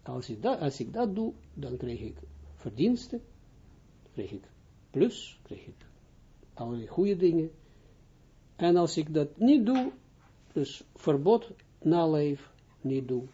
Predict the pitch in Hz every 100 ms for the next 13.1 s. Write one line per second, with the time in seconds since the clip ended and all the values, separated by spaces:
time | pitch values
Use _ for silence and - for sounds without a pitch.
0 | - - - - _ - - - 262 135
1 | 117 110 117 - 262 247 226 131 110 104
2 | 113 113 110 117 110 120 139 240 226 202
3 | 196 170 - 165 147 139 120 117 226 240
4 | 208 180 170 160 165 247 214 190 175 175
5 | 160 214 - 175 196 214 180 180 175 165
6 | 160 151 151 - - - - - - 151
7 | - _ - - - - 143 170 175 170
8 | 190 208 196 190 - 185 185 185 - 165
9 | 151 151 175 - - - - 190 196 139
10 | - - - 196 185 147 135 131 180 151
11 | 143 127 127 135 160 233 240 214 156 147
12 | 139 123 - - - - - - 165 139